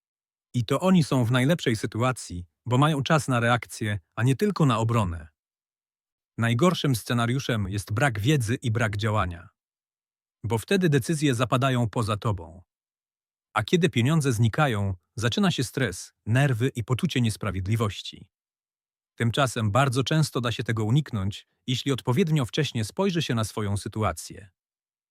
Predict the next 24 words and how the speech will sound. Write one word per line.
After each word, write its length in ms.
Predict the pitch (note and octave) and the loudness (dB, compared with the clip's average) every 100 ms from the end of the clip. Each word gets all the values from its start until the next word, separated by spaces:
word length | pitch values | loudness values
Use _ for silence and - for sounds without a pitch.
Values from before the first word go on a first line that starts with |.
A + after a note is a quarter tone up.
| _ _ _ | _ _ _
Jeżeli 400 | A2 A#2+ F3 F3 | 0 2 2 2
oglądasz 480 | B2 C#3+ D#3 C3+ - | 0 2 2 2 0
ten 180 | B2+ A#2+ | 0 0
materiał 480 | G#2 D#3 C3+ A2 | 0 0 2 0
i 100 | A#2+ | 0
myślisz 320 | A#2+ - G#2+ - | -4 -2 -6 -2
teraz 300 | C3+ A2 - | 0 0 -2
o 60 | |
sobie, 420 | A#2 C3+ A2+ G#2 G2 _ | -4 -2 -2 -4 -6 _
o 100 | A2+ | -2
rodzicach, 600 | A#2 A2+ F3 C3 G#2+ - _ - | 0 2 0 -2 -4 -8 _ -6
o 80 | A2+ | -2
dziadkach, 400 | E3+ - C3 - | -2 -2 -6 -4
potraktuj 560 | - D#3+ E3 - A2 | -4 -2 -2 -2 -2
to 80 | A#2 | -2
jako 240 | A2 G#2 | -4 -4
sygnał 400 | A2 D#3 A#2+ A2 | -2 0 0 -2
ostrzegawczy, 800 | A#2+ - - G2 G2 - - G#2+ - - | -6 -10 -8 -6 -6 -6 -8 -8 -10 0
nie 160 | C3+ D#3 | 2 4
jako 240 | A2 A2 | 0 -2
wyrok. 520 | A#2+ G#2+ D#2+ - - _ _ _ _ _ _ _ _ _ | 0 -2 -6 -18 -20 _ _ _ _ _ _ _ _ _
Wiedza 400 | G#2 D3+ C#3+ B2+ | 0 2 4 2
to 140 | G#2+ G2+ | 0 -2
przewaga. 600 | - G#2+ A2 F2 E2 | -2 0 0 -2 -10